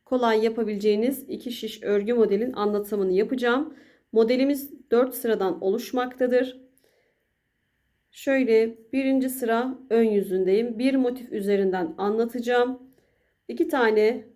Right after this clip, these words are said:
ters örüyorum. Beş tane düz. Bir, iki,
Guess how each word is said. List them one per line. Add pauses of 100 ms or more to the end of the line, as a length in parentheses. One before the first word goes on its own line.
(160)
ters (400)
örüyorum. (1120)
Beş
tane
düz.
Bir, (2000)
iki,